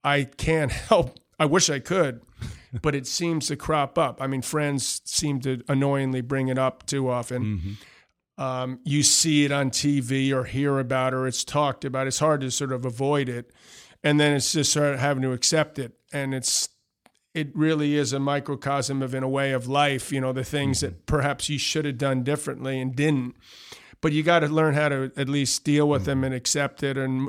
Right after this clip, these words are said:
Speaker 1: move on. And so that's, it, since it di-,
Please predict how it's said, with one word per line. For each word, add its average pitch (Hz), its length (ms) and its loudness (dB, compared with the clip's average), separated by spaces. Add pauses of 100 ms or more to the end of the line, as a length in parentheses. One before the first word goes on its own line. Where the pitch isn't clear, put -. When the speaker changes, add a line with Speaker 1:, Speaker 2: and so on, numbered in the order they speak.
Speaker 1:
move 139 280 2
on. 139 320 2
And 123 120 -4
so 139 160 0
that's, 147 420 0 (1120)
it, 170 260 -2
since 202 300 4
it 143 140 -2
di-, 180 200 2